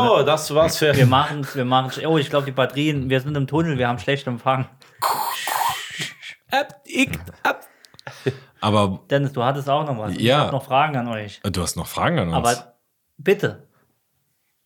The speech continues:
Speaker 3: Ich bin heute auf dem Weg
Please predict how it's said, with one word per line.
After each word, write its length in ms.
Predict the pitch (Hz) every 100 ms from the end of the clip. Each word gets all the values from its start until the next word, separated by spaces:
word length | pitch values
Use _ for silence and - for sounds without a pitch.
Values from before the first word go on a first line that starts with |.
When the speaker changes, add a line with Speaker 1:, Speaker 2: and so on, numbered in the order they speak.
| _ _ _ _ -
Speaker 3:
Ich 500 | 107 - - - - _ - -
bin 240 | 123 131
heute 680 | 113 135 135 135 131 - _ _ _ _ _ _ _ _ _ _ _ _ _ _ _ _
auf 220 | - 104 95
dem 200 | 98 87
Weg 560 | 110 165 - 92 -